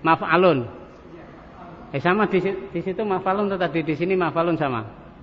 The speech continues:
Doroba. Di situ,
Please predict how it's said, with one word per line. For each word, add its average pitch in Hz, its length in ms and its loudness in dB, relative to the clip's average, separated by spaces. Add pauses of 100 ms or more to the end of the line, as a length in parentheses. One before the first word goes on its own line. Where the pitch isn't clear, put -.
(1700)
Doroba. 131 720 2 (2750)
Di 147 80 0
situ, 180 240 4